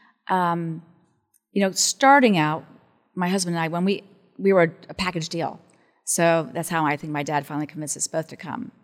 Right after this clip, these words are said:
Um, and so we were basically consultants for the first six months. We didn't have positions. And then, uh, the, the V P of sales and marketing res-, retired, which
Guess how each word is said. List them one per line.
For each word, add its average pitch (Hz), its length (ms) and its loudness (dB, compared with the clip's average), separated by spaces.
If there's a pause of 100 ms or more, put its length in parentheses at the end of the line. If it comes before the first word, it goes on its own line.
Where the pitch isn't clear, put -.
(600)
Um, 156 480 -4 (440)
and 180 100 -2
so 202 160 4
we 240 160 4
were 392 100 2
basically 226 420 -2
consultants 180 840 -2
for - 120 -12
the 185 80 -8
first 196 300 -4
six - 220 -6
months. 180 240 -4
We 190 80 -8
didn't 180 180 -6
have 170 120 -6
positions. 175 680 -10 (600)
And 170 180 0
then, 165 380 -2
uh, 151 360 -6
the, - 200 -20
the 160 160 -6
V 175 220 -6
P 170 320 -8
of 151 260 -6 (100)
sales 156 540 -4
and 160 100 -8
marketing 156 560 -8
res-, 147 300 -10
retired, 151 580 -8 (560)
which - 240 -2